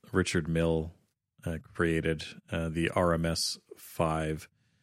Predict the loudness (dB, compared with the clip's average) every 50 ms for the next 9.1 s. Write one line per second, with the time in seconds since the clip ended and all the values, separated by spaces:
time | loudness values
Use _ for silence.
0 | _ _ _ _ -14 -6 -2 -2 0 0 0 -2 -2 -2 -2 -2 -2 -4 -2 -2
1 | 0 0 0 0 0 -2 -4 -6 _ _ _ _ _ _ _ _ _ _ -10 -6
2 | -4 -2 -2 -2 -2 -2 -2 -2 -2 0 0 0 0 0 0 0 -2 0 0 0
3 | 0 2 2 2 2 2 2 0 0 2 2 2 2 0 -2 0 0 0 0 0
4 | -2 -4 -4 -2 0 2 2 2 0 0 -2 -4 -2 0 -2 -2 -2 -4 -6 -4
5 | -2 -2 0 2 2 4 4 4 4 4 4 4 4 4 2 2 0 0 0 -4
6 | -6 -6 -8 -6 -4 -2 0 0 0 0 -2 -4 -6 -6 -6 -4 -4 -4 -4 -4
7 | -4 -6 -6 -8 -6 -2 -2 -2 2 2 2 2 2 0 -2 -4 -2 -2 0 0
8 | -2 -2 -4 -2 -2 -2 -2 -2 -2 -2 -2 -2 -2 -2 -2 -6 -4 -2 -2 -2
9 | -2 -4